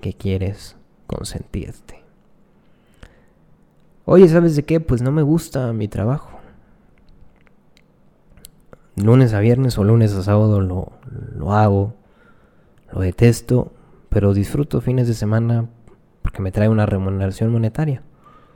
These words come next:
Bueno, ¿y qué pasa si decides trabajar en algo, en algo que, que te gusta, ¿no? Diría Confucio, "Ama lo que haces y nunca tendrás que trabajar el resto de tus días".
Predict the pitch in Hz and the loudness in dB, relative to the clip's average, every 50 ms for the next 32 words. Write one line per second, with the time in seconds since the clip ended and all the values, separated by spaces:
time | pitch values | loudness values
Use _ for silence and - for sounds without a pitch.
0 | _ _ _ _ _ _ _ _ _ _ _ - 120 131 127 - - 131 - - | _ _ _ _ _ _ _ _ _ _ _ -6 -4 -4 -2 -2 -2 -2 0 0
1 | 143 135 131 - - 135 131 - - 98 98 95 92 90 - - - - _ _ | 0 0 0 -4 -6 -8 -8 -8 -10 -8 -8 -8 -10 -12 -14 -18 -20 -20 _ _
2 | - - - - - - - - - 104 95 - - 113 117 117 110 - - 95 | -20 -20 -20 -20 -20 -20 -20 -6 -4 -4 -2 -2 -2 0 0 0 -2 -2 -2 -2
3 | 95 90 95 - 107 104 104 101 98 98 98 101 104 101 98 92 - 92 92 92 | -2 -4 -4 -4 -2 -2 -2 -2 -2 -4 -2 -2 -2 -2 -2 -4 -6 -8 -10 -8
4 | 95 95 101 101 104 101 98 95 - - - - - - - - - - - - | -8 -6 -4 -4 -2 -2 -4 -6 -8 -12 -14 -18 -20 -20 -20 -20 -18 -18 -16 -18
5 | - - - - - 117 139 - - - 104 92 92 120 165 190 131 107 104 101 | -18 -12 -8 -4 -2 0 -2 -2 -4 -8 -6 -4 -4 -4 -4 -4 -4 -2 0 2
6 | 104 110 117 - 117 110 98 - - 143 139 - - 120 110 98 - - - - | 4 2 2 2 0 -4 -2 0 2 2 2 2 4 4 4 4 2 -2 -10 -20
7 | - - - - - _ - - _ _ - _ _ _ _ _ _ _ _ _ | -20 -20 -20 -20 -20 _ -20 -20 _ _ -20 _ _ _ _ _ _ _ _ _
8 | _ _ _ _ _ _ _ _ _ _ _ _ _ _ _ _ _ _ - 113 | _ _ _ _ _ _ _ _ _ _ _ _ _ _ _ _ _ _ 0 2
9 | 123 139 151 151 139 127 113 - 113 117 127 135 135 - 135 123 123 - - - | 4 6 6 6 6 4 4 4 2 2 2 2 2 0 -2 -2 -4 -6 -12 -16
10 | - - - - - 98 110 120 - 113 110 - 98 92 95 104 101 - - 92 | -18 -20 -16 -8 -4 -2 -2 0 0 -2 -4 -4 -4 -4 -2 -4 -4 -4 -4 -6
11 | - - - 87 90 90 - 95 92 92 92 92 - - 95 95 - - - 101 | -6 -6 -6 -6 -6 -6 -6 -6 -4 -4 -4 -6 -6 -6 -6 -6 -6 -6 -6 -6
12 | 95 - - - - - - - - 107 127 127 - - - - | -6 -8 -10 -14 -14 -12 -12 -12 -12 -12 -14 -16 -18 -20 -20 -20